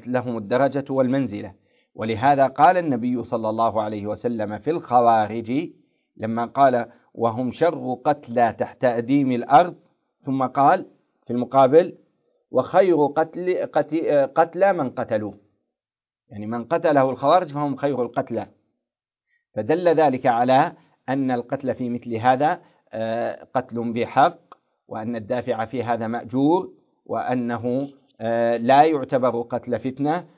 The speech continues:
ولا يعتبر متساويا مع غ-، مع غيره، بل هو على أجر وأثواب ومنزلة. ثم يقول المؤلف رحمه الله تعالى:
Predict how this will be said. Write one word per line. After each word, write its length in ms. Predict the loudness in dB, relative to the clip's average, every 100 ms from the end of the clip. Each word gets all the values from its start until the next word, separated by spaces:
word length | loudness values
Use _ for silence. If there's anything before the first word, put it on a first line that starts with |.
| _
ولا 240 | -4 0 0
يعتبر 580 | 0 0 2 2 2 -2
متساويا 720 | -2 -2 4 6 6 4 0
مع 380 | 0 -2 -4 -2
غ-، 240 | -4 -2
مع 340 | -2 0 0
غيره، 420 | 0 2 2 -2 -6 -14 _ _ _ _ _ _ _ _ 0
بل 200 | 2 4
هو 160 | 4 4
على 260 | 4 4
أجر 580 | 4 4 0 -2 -4 -2
وأثواب 800 | -2 -4 -2 2 4 2 2 -2
ومنزلة. 720 | -2 -2 -4 -6 -2 -2 -4 -14 _ _ _ _ _ _ _ _ _ _ _ -6
ثم 220 | -2 2
يقول 420 | 2 2 -2 -4
المؤلف 420 | -2 0 -2 -2
رحمه 400 | -4 -4 -4 -4
الله 240 | -2 -2 -2
تعالى: 500 | -2 -2 0 -2